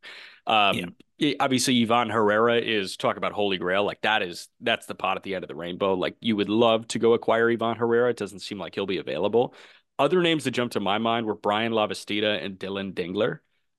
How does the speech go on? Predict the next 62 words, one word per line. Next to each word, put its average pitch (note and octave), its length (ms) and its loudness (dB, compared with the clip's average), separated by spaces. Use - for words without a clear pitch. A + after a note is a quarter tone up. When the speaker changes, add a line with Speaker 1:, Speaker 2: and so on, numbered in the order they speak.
Speaker 1:
Like, A2+ 260 -2
would A#2 240 2
you B2 100 4
have A#2 180 0
interest A2+ 360 0
in G2+ 180 -2
either F#2+ 260 0
of D#2+ 60 -10
those A#1+ 180 -10
guys? - 300 -12
Speaker 2:
Yeah, C#3+ 200 8
I C3+ 80 8
think D#3 220 6
that C3 280 8
I C3+ 100 6
would. B2 280 8
I A2+ 60 6
think B2+ 160 8
the A#2+ 60 6
Tigers A#2 380 6
are A2+ 60 4
probably A2+ 200 4
gonna A2 160 2
hold A2 240 4
on A2+ 160 6
to B2 100 6
him, A#2 140 6
and A2+ 480 2
he's A2+ 260 4
a G#2 60 2
forty-man G#2+ 540 2
guy. A#2+ 300 4
So, F#2+ 540 0
you B2 80 -4
know, F#2 260 -6
it, - 340 -8
it A2 60 -6
would A2+ 140 2
be, A2+ 160 0
they'd A#2+ 140 2
have A2+ 140 0
to A#2 100 -2
get A2 140 -4
creative A#2+ 380 2
there, C#3 220 6
but B2+ 140 4
they B2 100 4
could A#2+ 160 2
swap A2 320 4
forty A2+ 220 2
guy G#2+ 160 0
for G#2 140 -2
forty G#2+ 260 0
guy. A2+ 240 0
Speaker 1:
Yeah. - 100 -6
Speaker 2:
Um, C3 240 6
I E3 100 8
would D3 140 8
love C#3 220 6
that. A#2 340 -2
I C#3+ 100 6
just, C3+ 240 -2